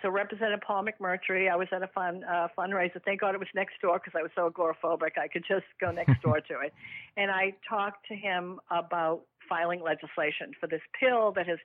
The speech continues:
Speaker 1: caused so much harm to my life. And he said, "Sure, write it up." And, uh, I didn't know what to do. But at the time, my son was in law school. So once my son Garrett finished law school, well, he ends up working for Representative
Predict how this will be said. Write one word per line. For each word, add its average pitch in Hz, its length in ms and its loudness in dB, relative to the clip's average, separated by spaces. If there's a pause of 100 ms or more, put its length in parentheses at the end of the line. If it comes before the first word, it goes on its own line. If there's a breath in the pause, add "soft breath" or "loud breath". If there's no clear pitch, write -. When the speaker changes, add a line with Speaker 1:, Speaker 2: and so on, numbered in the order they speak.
Speaker 1:
caused 165 300 0
so 170 80 -2
much 160 200 -6
harm 165 240 -2
to 180 80 -12
my 160 140 -6
life. 208 400 2 (640 loud breath)
And 196 320 2
he 208 220 -4
said, 240 200 0
"Sure, 294 200 2
write 190 260 2
it 180 100 -2
up." 160 240 0 (140)
And, 170 560 0
uh, 165 460 0 (280)
I 233 60 -12
didn't 202 160 -6
know 139 100 -6
what 165 180 -4
to 196 100 -12
do. 170 280 4
But 180 120 -4
at 185 100 -4
the - 100 -20
time, 247 300 -2
my 180 260 -2
son 190 240 -4
was 185 160 -4
in 180 160 -6
law 175 220 2 (120)
school. 170 300 2 (120)
So 165 260 2 (560 loud breath)
once 214 280 -2
my 208 220 0
son 190 160 -2
Garrett 185 380 2
finished 180 320 -4
law 196 220 2
school, 185 280 2
well, 185 160 4
he 196 160 -4
ends 180 160 -2
up 190 160 -2
working 175 260 0
for 180 140 -8
Representative 170 480 -2